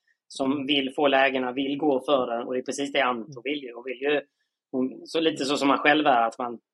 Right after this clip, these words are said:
Speaker 1: Jag har
Speaker 2: Mm.
Speaker 1: ingenting emot att springa trettio gånger i djupled för att backhandspelaren ska få en chans att, att avgöra.
Speaker 2: Mm.
Speaker 1: Sen spelar det ingen roll om den missar, men
Speaker 2: Ja.
Speaker 1: sen börjar det om, så springer
Speaker 2: Mm.
Speaker 1: man trettio gånger till. Det.
Speaker 2: Där tror jag ändå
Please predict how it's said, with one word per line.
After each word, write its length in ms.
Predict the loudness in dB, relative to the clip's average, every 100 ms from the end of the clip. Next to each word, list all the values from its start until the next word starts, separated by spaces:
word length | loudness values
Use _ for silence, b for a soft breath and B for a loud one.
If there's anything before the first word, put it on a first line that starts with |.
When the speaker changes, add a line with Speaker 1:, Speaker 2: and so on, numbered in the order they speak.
| _
Speaker 1:
Jag 140 | -4 0
har 60 |
Speaker 2:
Mm. 60 | 2
Speaker 1:
ingenting 260 | 2 0 2
emot 300 | 2 0 -4
att 160 | -6
springa 340 | -4 -2 -2 -2
trettio 340 | -2 -2 -2
gånger 220 | -2 0
i 20 | 2
djupled 460 | 0 0 -4 -4 _ _ _ 0
för 180 | 2 2
att 160 | -2 -8 -4
backhandspelaren 460 | -4 -4 -6 -8
ska 140 | -8 -8
få 140 | 0
en 200 | 0 0 0
chans 300 | 0 -2 -8
att, 60 |
att 420 | -12 -16 -10 -4 2
avgöra. 540 | 2 2 -2 -2 -4
Speaker 2:
Mm. 200 | -8 -16 -12
Speaker 1:
Sen 200 | -8 -2
spelar 220 | 4 4
det 60 | 4
ingen 120 | 2
roll 120 | 0
om 120 | 0
den 220 | -2 -4 -4
missar, 400 | -6 -4 -4 -2
men 240 | -4 -6 _ _ _ _ _
Speaker 2:
Ja. 200 | -6 -4
Speaker 1:
sen 140 | -2 4
börjar 260 | 8 8
det 80 | 6
om, 240 | 4 0 -2
så 120 | -10
springer 180 | -4 -2
Speaker 2:
Mm. 40 |
Speaker 1:
man 100 | -2
trettio 200 | -4 -6
gånger 180 | -4 -4
till. 240 | -4 -8 -8 _
Det. 220 | -14 -14 _ _ _ _ _ _ 4
Speaker 2:
Där 200 | 8 8
tror 220 | 8 8
jag 80 | 8
ändå 500 | 8 8 8 6